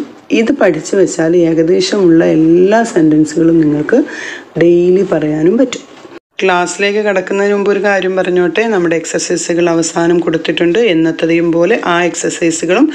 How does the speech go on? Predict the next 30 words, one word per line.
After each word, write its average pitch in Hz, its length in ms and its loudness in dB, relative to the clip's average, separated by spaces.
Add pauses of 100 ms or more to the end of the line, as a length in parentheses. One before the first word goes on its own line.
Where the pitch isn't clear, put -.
(340)
കമൻറ്റുകളായി 170 680 0
ടൈപ്പ് 156 340 -4
ചെയ്യാൻ 170 280 0
മറക്കരുത്. 165 540 0 (480)
അപ്പോൾ 202 220 0 (120)
തീർച്ചയായും 196 720 -2
ഈ 208 40 -4
ക്ലാസ് 190 360 -2
നിങ്ങൾക്ക് 180 360 2
വളരെയധികം 175 680 0
പ്രയോജനപ്പെടുമെന്നതിൽ 180 920 0 (140)
ഒരു 254 140 2
സംശയവും - 400 -2
ഇല്ല. 254 140 2
അതായത് 269 160 2
രണ്ട്, 240 460 2 (360)
രണ്ട് 214 560 2
വാക്കുകളാണ് 185 680 0
ശരിക്കും, 147 480 -2 (440)
do 175 140 4 (120)
it 185 280 -2 (400)
or 185 120 2 (200)
don't 170 280 2
do 135 160 -2
it. - 200 -6 (720)
Do 170 240 2
it 226 180 -4
എന്ന് 254 180 2
വെച്ചാൽ 240 240 0
എന്താണ്? 202 360 2